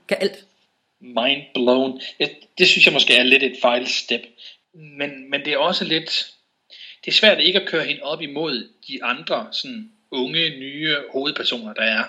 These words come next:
Speaker 2: Øh, vi kommer til at snakke lidt om Finn og Poe lige om lidt. Men, men det er som om, kunne man ikke have bredt det lidt ud? Altså, der var en af dem, der var, dem, der var super god til at flyve, men den anden kan ikke, eller et eller andet. Jeg forstår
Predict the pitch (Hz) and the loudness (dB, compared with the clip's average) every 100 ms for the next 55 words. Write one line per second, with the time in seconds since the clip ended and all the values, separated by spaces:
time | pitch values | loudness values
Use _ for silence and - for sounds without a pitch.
0 | - _ _ - _ - 117 117 131 120 | -8 _ _ -20 _ -6 -6 -4 -2 2
1 | 151 131 143 135 127 113 - 139 143 107 | 2 4 4 4 0 -2 -2 -2 -2 -8
2 | - 139 135 131 123 120 - - - - | -6 -4 -4 -6 -4 -2 -4 -6 -20 -20
3 | _ - 135 123 120 - 139 131 135 - | _ -2 0 0 -2 -10 -6 -2 0 2
4 | 160 175 - _ - - 143 147 208 - | 2 0 -6 _ -18 -6 -4 0 0 0
5 | 143 - 131 143 139 - 185 185 - _ | -14 -8 -4 -4 -4 -6 -8 -8 -10 _
6 | _ _ _ _ - - 160 196 147 123 | _ _ _ _ -4 0 4 2 2 0
7 | 123 127 117 110 104 117 113 110 113 98 | 0 -4 -2 -4 -4 -8 -10 -12 -10 -8
8 | 104 76 71 - - 139 151 175 135 - | -6 -8 -6 -2 -2 0 0 2 0 -2
9 | 139 151 156 127 127 117 147 151 143 113 | -2 -2 -2 -4 0 0 0 2 2 2
10 | 117 120 131 131 117 110 95 - _ _ | -4 -4 -2 -4 -4 -6 -6 -10 _ _
11 | - 214 127 101 107 110 _ - - _ | 2 4 6 4 2 -8 _ -20 -20 _
12 | - - 139 - - 165 117 - - | -16 -6 -6 -2 2 2 2 -2 -16